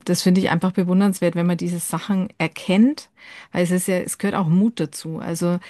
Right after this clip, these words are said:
nicht noch mal eine Schleife zu drehen, sondern wirklich den Punkt zu erkennen, das ist jetzt keine Flaute oder das ist jetzt nicht, äh, gerade eine,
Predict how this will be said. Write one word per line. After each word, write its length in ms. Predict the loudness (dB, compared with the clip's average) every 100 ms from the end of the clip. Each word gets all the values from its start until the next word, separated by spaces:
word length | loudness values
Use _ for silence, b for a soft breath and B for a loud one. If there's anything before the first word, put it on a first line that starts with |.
| B B
nicht 300 | 4 4 4
noch 240 | 2 2 2
mal 100 | 2
eine 160 | 0
Schleife 380 | -4 -6 -6 -8
zu 140 | -8
drehen, 240 | -4 0 0
sondern 280 | 2 2 2
wirklich 280 | 0 -2
den 160 | 0 -2
Punkt 320 | 0 0 0
zu 100 | -2
erkennen, 500 | -8 -6 -4 0 0 B B B B _
das 120 | -4
ist 60 | -2
jetzt 180 | -4 -2
keine 260 | 0 0
Flaute 840 | 0 -2 -2 -2 -4 -2 -2 -2 -2
oder 180 | -4 -4
das 80 | -6
ist 120 | -4
jetzt 260 | -6 -2
nicht, 360 | 0 0 -2 -10
äh, 160 | -8 -6
gerade 240 | -4 -2
eine, 240 | 0 -2